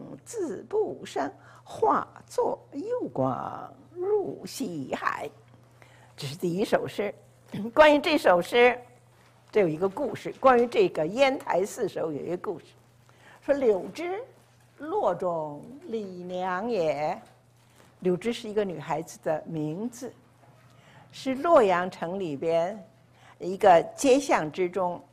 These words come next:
住的女孩子。父饶好古，他父亲很有钱，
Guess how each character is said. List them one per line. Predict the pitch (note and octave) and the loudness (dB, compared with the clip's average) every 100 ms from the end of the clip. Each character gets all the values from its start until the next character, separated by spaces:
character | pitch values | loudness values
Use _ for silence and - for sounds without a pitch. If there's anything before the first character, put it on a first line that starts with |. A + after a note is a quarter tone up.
| _ _ | _ _
住 | A3 E3+ | -8 -6
的 | D3+ | -8
女 | E3 D#3+ | -8 -16
孩 | - - D#3 | -18 -18 -20
子。 | D3 - _ _ _ _ _ _ _ _ _ _ _ | -20 -20 _ _ _ _ _ _ _ _ _ _ _
父 | - F#4 A3 - - _ _ | -12 -4 -4 -6 -18 _ _
饶 | F#3+ G3 E3+ G3 C#4 - - _ | 0 8 10 10 8 4 -8 _
好 | - - A3+ D#3 | -18 -2 2 2
古， | - - - _ _ _ _ _ - _ | -2 -14 -16 _ _ _ _ _ -20 _
他 | - D4+ | -6 0
父 | G#4 | 4
亲 | C4 | 4
很 | G#3 A3 | 4 4
有 | A#3 D3 | 4 0
钱， | - D#3+ C3 D3+ | -4 -6 -4 -6